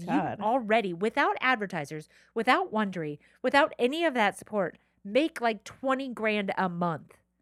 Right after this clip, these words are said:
Speaker 1: That's
Speaker 2: And you're acting
Speaker 1: crazy.
Speaker 2: like you can't possibly do your show for that. Like, come on, dude.
Speaker 1: <sighs>
Speaker 2: Quit being a dick.
Speaker 1: He
Speaker 2: Anyway,
Speaker 1: is,
Speaker 2: he
Speaker 1: well,
Speaker 2: apparently
Speaker 1: I mean, the
Speaker 2: went on the
Speaker 1: show's garbage now
Speaker 2: It's
Speaker 1: anyways.
Speaker 2: total garbage. And
Speaker 1: There's
Speaker 2: that
Speaker 1: no good murders
Speaker 2: Monstro
Speaker 1: left,
Speaker 2: was
Speaker 1: apparently.
Speaker 2: stupid.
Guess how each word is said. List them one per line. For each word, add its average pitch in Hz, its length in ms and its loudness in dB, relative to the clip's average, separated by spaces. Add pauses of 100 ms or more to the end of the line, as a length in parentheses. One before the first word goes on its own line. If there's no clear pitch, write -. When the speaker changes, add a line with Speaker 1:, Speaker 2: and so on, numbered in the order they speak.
Speaker 1:
That's - 220 -8
Speaker 2:
And 220 140 2
you're 240 140 4
acting 220 300 2
Speaker 1:
crazy. 233 80 -2
Speaker 2:
like 208 140 -4
you 214 80 -6
can't 214 320 -4
possibly 208 600 -4
do 190 140 0
your 180 200 -2
show 151 280 -4
for 233 160 -8
that. 311 320 -2
Like, 294 160 -6
come 453 380 -6
on, 165 420 -6
dude. 165 460 -12 (380)
Speaker 1:
<sighs> - 420 -20
Speaker 2:
Quit 427 200 -6
being 175 200 -6
a - 100 -12 (160)
dick. 147 400 -14 (260)
Speaker 1:
He - 120 -20
Speaker 2:
Anyway, 226 300 0
Speaker 1:
is, 254 280 -8
Speaker 2:
he 233 200 -4
Speaker 1:
well, 440 100 2
Speaker 2:
apparently 427 240 4
Speaker 1:
I - 20 2
mean, 381 80 2
the 339 60 -2
Speaker 2:
went 339 120 -2
on 359 160 4
the 311 60 -2
Speaker 1:
show's 233 100 -6
garbage 185 520 -4
now 62 300 -12 (200)
Speaker 2:
It's 226 180 2
Speaker 1:
anyways. - 120 -12
Speaker 2:
total 359 280 2
garbage. 160 600 -4
And 220 140 0
Speaker 1:
There's 254 100 2
Speaker 2:
that 285 60 -2
Speaker 1:
no 302 220 6
good 233 180 -2
murders 185 360 4
Speaker 2:
Monstro 180 120 0
Speaker 1:
left, 175 220 -2
Speaker 2:
was 180 180 0
Speaker 1:
apparently. 131 340 -10
Speaker 2:
stupid. 180 760 -6